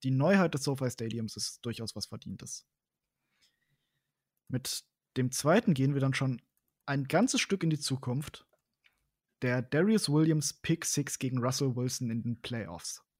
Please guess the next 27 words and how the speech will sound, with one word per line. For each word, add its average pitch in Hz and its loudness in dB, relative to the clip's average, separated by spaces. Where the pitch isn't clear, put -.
Einfach, 151 0
weil 139 4
es - 0
somit 151 2
das 143 2
besiegelt, 143 2
was, - -4
äh, 117 0
oder 117 -4
ka-, 131 -2
quasi 135 -2
dafür 131 0
steht, 131 -2
was - -10
dieses 110 -10
Spiel - -4
für 139 -8
mich 110 -6
auch 104 -8
steht. - -12
Die 110 -10
Division-Gegner 151 4
in 170 6
den 156 2
Playoffs 131 0
zu 123 -6
besiegen. 120 -6